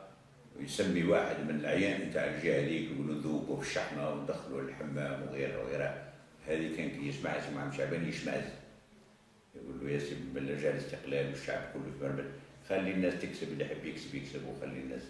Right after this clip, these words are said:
لأن الناس أغنياء راه معاونوا الثورة ومدوا الثورة وغيره.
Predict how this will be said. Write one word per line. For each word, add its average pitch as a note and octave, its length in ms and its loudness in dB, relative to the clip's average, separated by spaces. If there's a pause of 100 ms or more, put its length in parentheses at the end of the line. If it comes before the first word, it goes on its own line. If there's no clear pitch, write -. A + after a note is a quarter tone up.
(520)
لأن D2 200 2
الناس D2 420 2
أغنياء D2 440 2
راه C2 200 0
معاونوا C#2 320 0
الثورة C2+ 320 0
ومدوا C#2 420 -2
الثورة A#1 280 -2
وغيره. G#1 340 -6